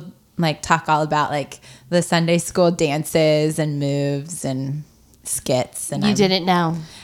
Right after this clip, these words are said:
Speaker 1: I have no idea. And I think to myself, I'm like, "That would have been really helpful." Like,
Speaker 2: Yeah.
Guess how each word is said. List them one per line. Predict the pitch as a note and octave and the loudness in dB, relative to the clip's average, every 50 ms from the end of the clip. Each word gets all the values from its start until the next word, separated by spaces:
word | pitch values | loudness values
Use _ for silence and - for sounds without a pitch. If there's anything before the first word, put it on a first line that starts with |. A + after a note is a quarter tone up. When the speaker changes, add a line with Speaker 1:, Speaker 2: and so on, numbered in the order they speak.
| - - - | -2 2 4
Speaker 1:
I | G3+ G#3 | 6 6
have | G#3+ G#3 G3+ G3+ | 6 4 4 2
no | G3 F#3+ F3+ F3 | 0 2 4 4
idea. | F3 E3+ E3 - E3+ E3 C#3+ A#2 - | 4 2 2 2 2 2 2 2 4
And | F3 G#3 A3 | 4 6 6
I | A3+ | 4
think | A3 - B3 C4 C4 | 4 2 0 -2 -2
to | - C#4 | 0 0
myself, | C4 A#3 A3 - F#3 E3+ - | 2 2 2 2 2 2 2
I'm | F3 F#3 | 0 -2
like, | F3+ E3+ E3+ | -2 -2 0
"That | - F3+ - | -2 0 2
would | G3+ A3 | 2 2
have | D4 D4 | 4 4
been | E4+ D#4+ A#3 | 4 6 6
really | F#3 E3+ E3 D#3 F3 F3 F3+ | 6 4 4 4 4 4 2
helpful." | F3 - - G#3 D#4 E4+ - - - - - - - G#3+ | 2 2 2 2 2 0 -2 -4 -4 -4 -2 -4 -4 0
Like, | F3+ F3+ - | 2 4 6
Speaker 2:
Yeah. | G3+ G3 F#3 F3+ F#3 - - F3 | 8 8 8 8 8 6 4 2